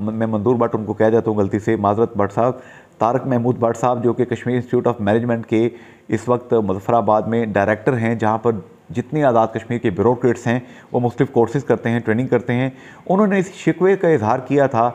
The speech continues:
कि आपने पहले अजीम दत्त एडवोकेट साहब का एक इंटरव्यू किया जो कि आधा सच था बकौल भट्ट साहब के। अ, दूसरा उन्होंने कहा कि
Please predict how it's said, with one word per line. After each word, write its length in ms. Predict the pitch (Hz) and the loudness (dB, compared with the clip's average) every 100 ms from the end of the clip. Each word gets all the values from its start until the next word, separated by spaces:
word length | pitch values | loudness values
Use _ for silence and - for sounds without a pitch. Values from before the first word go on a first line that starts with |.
| - - - | -6 -20 -6
कि 280 | - 147 143 - | 0 2 2 2
आपने 400 | 110 131 139 143 | 2 2 0 -4
पहले 480 | 143 127 123 135 139 135 - - _ - | 0 0 2 2 0 -4 -20 -20 _ -4
अजीम 400 | 110 123 160 147 | 0 0 0 0
दत्त 360 | 135 139 - | 0 -2 -4
एडवोकेट 460 | 120 117 113 127 135 | -6 -4 -2 0 0
साहब 300 | - 113 117 | 0 0 0
का 100 | 123 | 0
एक 260 | 117 107 107 | 0 0 -4
इंटरव्यू 320 | 104 131 131 | -4 -2 -2
किया 400 | 120 113 110 110 107 - - _ _ | -2 0 2 2 -2 -16 -20 _ _
जो 120 | 110 131 | 0 0
कि 160 | 135 - | 0 0
आधा 240 | 113 120 131 | 0 2 0
सच 260 | - 104 - | 0 -6 -2
था 460 | 101 104 104 - - | -2 0 -2 -16 -6
बकौल 340 | 104 110 117 | -4 0 2
भट्ट 180 | 95 85 | 2 0
साहब 240 | - 67 - | -2 -8 -8
के। 60 | - - - - - - | -18 -18 -20 -20 -20 -6
अ, 420 | 98 107 113 113 113 | 0 2 2 0 0
दूसरा 320 | 117 120 147 | -2 0 0
उन्होंने 260 | 143 143 | 0 -2
कहा 260 | 143 123 131 | 0 0 0
कि 380 | 135 135 131 | 0 0 0